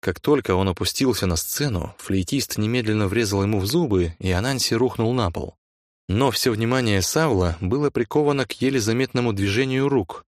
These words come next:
Наташа увеличивала громкость. Савл попытался сбить Фабиана с ног и пробежать мимо,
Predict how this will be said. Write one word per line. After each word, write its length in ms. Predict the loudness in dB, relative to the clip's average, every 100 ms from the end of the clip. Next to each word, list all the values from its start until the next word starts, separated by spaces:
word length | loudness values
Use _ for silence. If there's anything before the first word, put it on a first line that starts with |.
| -2
Наташа 500 | 0 2 0 2 2
увеличивала 600 | 2 0 0 0 0 0
громкость. 600 | 0 -2 -4 -6 -8 -12 _ _ _ _ _
Савл 440 | -4 0 2 2
попытался 580 | 0 -4 0 0 0 0
сбить 320 | -2 -2 -4
Фабиана 420 | -2 0 0 0
с 140 | 0 0
ног 300 | 0 0 -4
и 120 | -4
пробежать 480 | -2 -2 0 0 0
мимо, 440 | 0 0 0 -4